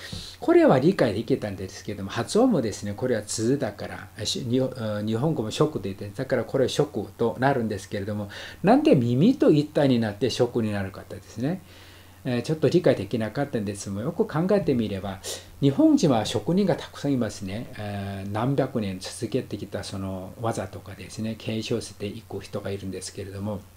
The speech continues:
若い者も、年寄りもいるんですけれども、私が何人に聞いたことあるんですが、どうやってそれを覚えたかとですね、どうやって教えてもらったかというと、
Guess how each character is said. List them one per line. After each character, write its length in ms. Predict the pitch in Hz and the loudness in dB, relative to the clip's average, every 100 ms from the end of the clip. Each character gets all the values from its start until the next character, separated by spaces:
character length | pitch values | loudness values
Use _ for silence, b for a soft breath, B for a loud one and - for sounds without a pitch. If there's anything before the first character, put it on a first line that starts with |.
| - - - - - - | -20 -20 -20 -20 -20 -6
若 280 | 101 95 139 | -6 2 4
い 80 | 117 | 4
者 260 | 98 95 | 0 -2
も、 260 | 98 98 104 104 104 | -4 -6 -8 -12 -8
年 220 | 104 - | -8 -2
寄 80 | 127 | -2
り 80 | 113 | 0
も 220 | 101 92 | -4 -6
い 100 | 131 | -6
る 60 | 101 | -6
ん 40 | |
で 80 | 95 | -8
す 120 | - | -10
け 80 | 107 | -12
れ 60 | 101 | -10
ど 60 | |
も、 180 | 95 90 B B B B | -10 -12 B B B B
私 300 | 123 285 202 | 2 4 4
が 80 | 180 | 2
何 220 | 113 131 | 2 2
人 120 | 202 | 4
に 100 | 165 | 2
聞 200 | - 214 | 2 0
い 40 | 190 | 0
た 140 | 117 | 0
こ 100 | - | -4
と 100 | 110 | -6
あ 60 | 104 | -4
る 60 | |
ん 40 | 98 | -4
で 80 | 101 | -6
す 180 | - | -8
が、 80 | 95 - | -10 0
ど 100 | 131 | 6
う 80 | 185 | 8
や 80 | 247 | 6
っ 80 | |
て 200 | - 156 120 | 6 4 4
そ 140 | - | 2
れ 100 | 117 | 0
を 220 | 104 101 139 | -2 -4 -8
覚 240 | 107 117 | -2 0
え 40 | 127 | 0
た 120 | 104 | -2
か 140 | - | -10
と 120 | 101 98 | -12 -14
で 160 | 98 | -14
す 120 | - | -8
ね、 140 | 117 123 | -6 -4
ど 100 | 120 | -2
う 40 | |
や 60 | 170 | 0
っ 20 | |
て 80 | 175 | 0
教 100 | 104 98 | -4 -4
え 60 | 120 | -6
て 120 | 113 | -4
も 140 | 98 | -6
ら 100 | 101 | -6
っ 20 | 110 | -6
た 120 | 104 | -8
か 120 | 98 | -10
と 160 | 101 95 | -10 -10
い 80 | |
う 40 | 92 | -8
と、 260 | - 101 | -6 -6